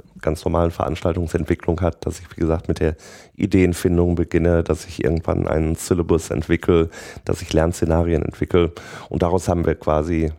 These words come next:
vier, fünf Phasen gemacht, die jeweils beschrieben werden, wo wir so Kernaussagen haben. Wie gesagt, was ist meine Zielgruppe? Was sind die Kerninhalte? Was sind Kernszenarien, die ich dort verwende?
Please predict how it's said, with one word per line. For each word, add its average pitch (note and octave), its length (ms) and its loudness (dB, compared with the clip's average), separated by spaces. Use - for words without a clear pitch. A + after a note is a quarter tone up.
vier, - 240 -2
fünf - 240 -8
Phasen B2 380 2
gemacht, A2 440 0
die F2 80 -6
jeweils E2+ 300 0
beschrieben B2 500 0
werden, A2 540 2
wo F2+ 200 -2
wir E2+ 220 0
so - 260 -10
Kernaussagen F2+ 920 0
haben. E2+ 320 2
Wie - 80 -6
gesagt, D#2+ 260 0
was F2 100 2
ist - 100 -12
meine D#2 180 0
Zielgruppe? E2+ 720 0
Was - 160 -6
sind - 180 -4
die D#2+ 180 -4
Kerninhalte? E2+ 1080 2
Was - 180 -4
sind - 460 -2
Kernszenarien, E2 840 0
die E2 100 -4
ich D#2 100 -8
dort E2+ 180 -2
verwende? E2+ 540 2